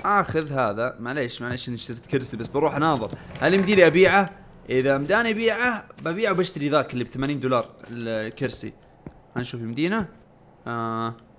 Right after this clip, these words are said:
يا الغالي، ما تشترون هذا؟ اير conditioner. شكلي باخذ صراحة مكيف، بس مشكلة غاليات. ارخص واحد بأربعمية. ما عندي أربعمية. مو انا اجيب لك أربعمية يا حبيبي.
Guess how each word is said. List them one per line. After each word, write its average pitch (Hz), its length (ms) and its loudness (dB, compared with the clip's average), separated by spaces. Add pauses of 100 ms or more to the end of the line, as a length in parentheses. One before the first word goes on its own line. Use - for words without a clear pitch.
(540)
يا 113 40 -6
الغالي، 117 380 0
ما 135 240 -4 (220)
تشترون 147 360 -4
هذا؟ 170 360 -2 (500)
اير 131 100 4
conditioner. 120 460 -6
شكلي 131 320 -8
باخذ 123 240 -6
صراحة 117 500 -8
مكيف، 120 480 -6
بس - 220 -8
مشكلة 147 280 -4
غاليات. 143 580 4
ارخص 175 420 -2
واحد 156 300 -2
بأربعمية. 139 440 -4
ما 170 100 -4
عندي 214 280 -4
أربعمية. 123 480 -4 (440)
مو 196 100 0
انا 254 100 0
اجيب 208 200 2
لك 165 100 2
أربعمية 135 400 0
يا 110 80 -2
حبيبي. 117 400 -4